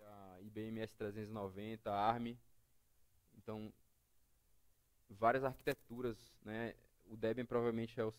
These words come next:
o sistema operacional livre, ou mesmo o sistema operacional em geral,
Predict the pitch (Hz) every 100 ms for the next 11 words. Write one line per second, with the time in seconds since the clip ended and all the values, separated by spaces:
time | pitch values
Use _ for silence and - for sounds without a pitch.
0 | - - 107 - 113 113 110 113 104 110
1 | 117 120 104 - 117 120 139 139 139 127
2 | 120 117 113 113 98 104